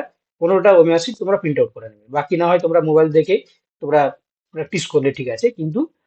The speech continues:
ওএমআর শিট মাস্ট তোমরা প্রিন্ট আউট করে পরীক্ষাগুলো দিবে, ঠিক আছে? দিলে তোমাদের টাইমটা ম্যানেজমেন্ট ঠিক হবে এবং তার পাশাপাশি তোমাদের যে প্র্যাকটিস, এটা, সেটাও কিন্তু অনেকটাই কভার হয়ে যাবে, ঠিক আছে? তো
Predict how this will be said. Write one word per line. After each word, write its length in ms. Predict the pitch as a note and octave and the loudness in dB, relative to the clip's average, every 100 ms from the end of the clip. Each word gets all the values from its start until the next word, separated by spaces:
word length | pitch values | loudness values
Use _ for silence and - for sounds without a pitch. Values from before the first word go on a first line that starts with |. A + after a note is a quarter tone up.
| _ D#3 | _ -6
ওএমআর 260 | C#3+ D#3 | 0 0
শিট 220 | D#3 A3+ E3 | 0 -4 -2
মাস্ট 260 | D3 - - | -2 -4 -6
তোমরা 180 | E3 E3+ | -2 -2
প্রিন্ট 260 | D#3 D3+ E3 | -2 0 4
আউট 160 | D#3+ | 4
করে 180 | F3 A3+ E4+ _ _ _ E3 | 4 2 2 _ _ _ -10
পরীক্ষাগুলো 420 | C#3 D#3+ C#3+ G#3 | -4 -2 0 0
দিবে, 240 | E3+ A#2 F#2 _ _ | 0 -6 -12 _ _
ঠিক 100 | G3+ | 0
আছে? 180 | B3+ C#3 - | 0 0 -10
দিলে 180 | C3+ D3+ D3+ | -2 0 2
তোমাদের 260 | D3+ E3+ E3 - | 0 -2 -2 -2
টাইমটা 400 | D3+ F3+ F3 A#3 - _ _ _ | -2 0 0 0 -2 _ _ _
ম্যানেজমেন্ট 440 | C#3+ D3+ D#3 F3+ F3 | 2 4 4 0 0
ঠিক 120 | F#3+ | 0
হবে 180 | G3+ A3 B3 | 2 4 2
এবং 220 | E3+ E3 | 2 -2
তার 120 | D#3 | -4
পাশাপাশি 480 | D3+ D3+ E3 D#3+ D#3 E4 _ _ _ - | -4 -4 0 0 0 -6 _ _ _ -10
তোমাদের 280 | C3+ F3+ B3+ - _ _ _ _ _ _ _ C#3+ | -2 0 0 -6 _ _ _ _ _ _ _ -6
যে 100 | D3 | 0
প্র্যাকটিস, 400 | D#3+ D#3+ B3+ F3+ | 2 2 0 2
এটা, 200 | D#3 E3+ | 2 2
সেটাও 300 | - D#3 D3 | -2 -2 -2
কিন্তু 220 | C#3+ D#3+ E3+ | -2 -6 -6
অনেকটাই 360 | C#3+ - F3+ | -6 -4 -6
কভার 240 | A3 C#3 A2+ | 0 0 0
হয়ে 180 | G2+ G2 | -10 -20
যাবে, 140 | _ _ _ _ _ | _ _ _ _ _
ঠিক 100 | F3 | 0
আছে? 200 | G#3 D3 G#2+ _ _ _ _ | 0 0 -8 _ _ _ _
তো 80 | E3 | 0